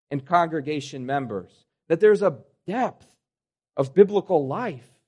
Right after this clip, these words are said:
and knowledge. See, teaching elders require rigorous formal education before they can step, uh, into the ministry that Pastor Mark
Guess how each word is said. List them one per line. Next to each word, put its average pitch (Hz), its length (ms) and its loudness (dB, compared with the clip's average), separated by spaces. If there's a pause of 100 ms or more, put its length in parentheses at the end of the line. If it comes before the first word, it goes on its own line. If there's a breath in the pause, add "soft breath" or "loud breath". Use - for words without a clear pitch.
(140)
and 151 220 -6
knowledge. 190 800 -6 (680)
See, 180 120 -6
teaching 180 640 -8 (360)
elders 160 400 4
require 180 520 -4
rigorous 190 600 -2 (120)
formal 202 380 -2
education 175 880 -8 (260)
before 214 240 0
they 202 100 0
can 196 160 -6
step, 233 500 -6 (380)
uh, 175 240 0
into 202 300 -4
the 202 100 0
ministry 220 400 -8
that 208 160 -4
Pastor 220 340 -8
Mark 220 280 -10